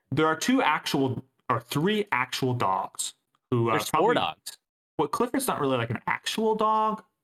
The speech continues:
Speaker 2: What is it? What? He's not a person. He's a,
Speaker 1: Well,
Speaker 2: literally
Speaker 1: he
Speaker 2: a
Speaker 1: has,
Speaker 2: dog.
Speaker 1: he has, like, sentience, right? And he can talk.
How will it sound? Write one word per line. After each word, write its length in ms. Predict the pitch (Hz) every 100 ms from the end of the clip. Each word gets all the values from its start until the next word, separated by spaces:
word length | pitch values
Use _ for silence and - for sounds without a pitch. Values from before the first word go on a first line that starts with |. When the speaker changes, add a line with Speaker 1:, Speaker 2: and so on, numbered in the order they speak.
| _
Speaker 2:
What 180 | 147 202
is 180 | 240 196
it? 100 | 165
What? 200 | 202 -
He's 300 | 160 131 135
not 140 | 170
a 60 | 143
person. 600 | 120 185 - 139 156 175
He's 200 | - 160
a, 20 | 156
Speaker 1:
Well, 20 | 147
Speaker 2:
literally 220 | 185 175 156
Speaker 1:
he 80 | 214
Speaker 2:
a 40 |
Speaker 1:
has, 60 | 139 117
Speaker 2:
dog. 60 | -
Speaker 1:
he 60 | 180
has, 80 | 190
like, 120 | 180
sentience, 520 | - 160 143 123 120
right? 120 | 123 117
And 80 |
he 60 | 123
can 120 | 113
talk. 400 | 104 110 104 -